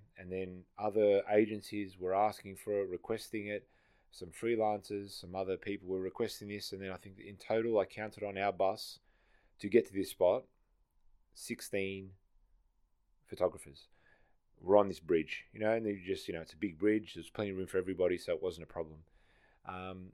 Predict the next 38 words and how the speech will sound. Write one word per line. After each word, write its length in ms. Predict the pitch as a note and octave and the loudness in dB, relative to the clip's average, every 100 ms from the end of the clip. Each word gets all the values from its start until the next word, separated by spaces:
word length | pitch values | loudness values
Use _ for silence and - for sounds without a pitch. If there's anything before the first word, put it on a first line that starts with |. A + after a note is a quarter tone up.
| - | -10
and 420 | G#2 G2+ G2 G2 G#2 | -6 -4 -4 -6 -2
we 120 | G#2 | 2
met 200 | A2 A#2 - | 4 2 4
at 240 | G2+ G2+ - F#2+ | 4 4 2 -4
a 240 | F#2 F#2 | 0 -2
spot 400 | E2+ - - G2+ | -4 -10 -2 0
right 200 | A2 A2+ | 2 4
outside 340 | A2 A2 A2+ G2 | 4 4 4 4
the 80 | G2 | 4
media 280 | A#2 B2+ | 2 2
centre, 420 | C3 B2+ B2 D3+ E3+ _ _ _ _ _ _ | 0 -4 -6 -8 -10 _ _ _ _ _ _
at 60 | - | -14
the 80 | F#2 | -6
main 180 | G2 F#2 | -4 -4
press 220 | A#2+ A#2+ | -4 -2
centre, 420 | C3 B2 D#3+ E3+ _ _ _ - _ _ | -2 -2 -6 -10 _ _ _ -20 _ _
um, 480 | F#2 F#2 F#2 F#2 F#2 - | -8 -4 -4 -6 -8 -8
and 100 | G2 | -2
that 220 | G#2 F#2 | -2 4
bus, 500 | G#2+ G#2 B2 - - _ _ _ _ | 6 6 2 -10 -14 _ _ _ _
and 240 | F2+ F#2 - _ _ F#2+ | -14 -14 -16 _ _ -16
I'm 220 | F#2 F2+ | -12 -6
not 140 | C#3 | -4
exaggerating 560 | D3+ B2 A2+ G#2+ G2 G2 | 0 4 4 6 2 0
to 120 | - | -6
you, 180 | F#2+ G2 - _ _ _ - | -6 -6 -12 _ _ _ -16
the 60 | F2+ | -4
bus 340 | A2 A#2 - | -2 -2 -4
literally 320 | G#2+ - G2+ | -4 -2 -4
took 240 | - F#2+ F#2+ | -6 -10 -6
you 260 | F#2+ F#2+ - - | -6 -6 -12 -2
less 380 | F#2 G#2 - - F#2+ | 4 4 2 -12 -14
than 160 | F2+ | -8
one 140 | F#2 F2 | -4 -4
hundred 300 | G2 F2 E2 | -4 -8 -6
metres, 460 | D#2+ - C#2+ - - _ _ _ _ _ _ _ - | -6 -8 -18 -20 -20 _ _ _ _ _ _ _ -10
uh, 420 | G2 F#2+ G2 F#2 - | -6 -4 -4 -4 -8
because 600 | G2+ - B2+ B2 A#2 - | -8 6 8 8 6 -4